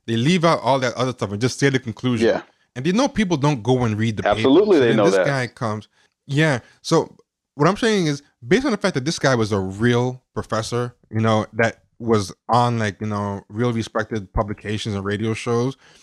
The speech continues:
Speaker 1: makes me think that this girl that we're talking about might really, really have gotten this from a professor. 'Cause I'm thinking, what are this guy's classes like?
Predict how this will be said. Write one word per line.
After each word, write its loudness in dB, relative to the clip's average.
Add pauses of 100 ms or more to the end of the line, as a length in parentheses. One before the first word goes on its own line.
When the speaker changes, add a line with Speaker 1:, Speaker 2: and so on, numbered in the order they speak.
(320)
Speaker 1:
makes 2
me 2
think -2
that -2 (120)
this 0
girl 2
that -2
we're -4
talking -2
about -2 (400)
might 2
really, -2 (600)
really 2
have 0
gotten 0
this 0
from -2
a -2
professor. -4
'Cause -6 (100)
I'm -2
thinking, 0
what 4
are 0
this -6
guy's 0
classes -2
like? -10